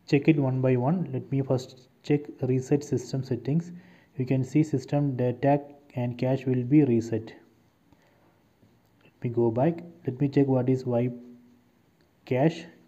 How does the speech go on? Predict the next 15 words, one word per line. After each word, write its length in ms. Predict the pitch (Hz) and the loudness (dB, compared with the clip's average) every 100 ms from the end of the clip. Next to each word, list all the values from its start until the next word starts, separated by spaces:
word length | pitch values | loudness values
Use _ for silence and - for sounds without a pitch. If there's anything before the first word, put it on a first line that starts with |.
| - | -4
Cache 320 | 131 143 - | 0 2 0
will 140 | 131 127 | -2 -2
be 480 | 123 117 - 160 185 | -4 -10 0 2 2
wiped. 540 | - 123 117 113 - - - _ _ _ _ _ _ _ _ - - - _ _ _ | 0 2 2 0 -8 -18 -20 _ _ _ _ _ _ _ _ -20 -20 -20 _ _ _
Let 180 | - | -6
me 140 | 135 127 - | -4 -4 0
check 240 | 143 139 | 0 2
erase 400 | 135 131 135 135 135 | 2 2 4 4 2
everything. 800 | 131 127 127 127 170 233 - - - - _ _ _ _ _ _ _ _ - _ _ _ - | 2 2 2 2 2 0 -6 -18 -20 -20 _ _ _ _ _ _ _ _ -20 _ _ _ -2
User 320 | 139 135 165 | 0 4 4
data 420 | 147 135 131 156 | 6 4 4 2
partition 540 | 151 139 135 131 156 | 4 2 2 -2 0
will 180 | 143 127 | 2 2
be 180 | 123 165 | 4 2
formatted. 800 | 175 131 120 120 117 117 107 - | 2 0 0 0 0 -2 -6 -8